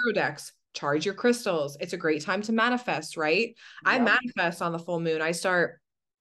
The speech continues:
Speaker 1: you know, talking about things that I want. I also like to do money workings on the full moon because I'm like, "It's full.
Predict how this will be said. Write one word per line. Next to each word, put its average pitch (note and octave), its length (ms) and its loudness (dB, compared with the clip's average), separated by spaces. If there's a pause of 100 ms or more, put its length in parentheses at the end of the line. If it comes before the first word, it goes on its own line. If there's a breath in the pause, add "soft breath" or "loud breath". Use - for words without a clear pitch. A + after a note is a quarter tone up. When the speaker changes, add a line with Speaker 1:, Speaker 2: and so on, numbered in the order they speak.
(160)
Speaker 1:
you A3 120 2
know, E3 100 2
talking F3 380 -2
about E3+ 220 0
things F3 200 -2
that E3 100 -4
I D3 120 0
want. A3 420 2 (340 loud breath)
I G3+ 260 2
also A#3+ 460 2
like F#3 200 0
to F3 80 -12
do F#3 120 -6
money F#3 260 0
workings C#3+ 420 -4
on C#3 120 -6
the C#3+ 60 -8
full C#3+ 180 -8
moon A#2+ 320 -10 (120)
because F3 220 -4
I'm F3 80 0
like, D#3 140 0
"It's E3 240 -4
full. G3+ 600 -2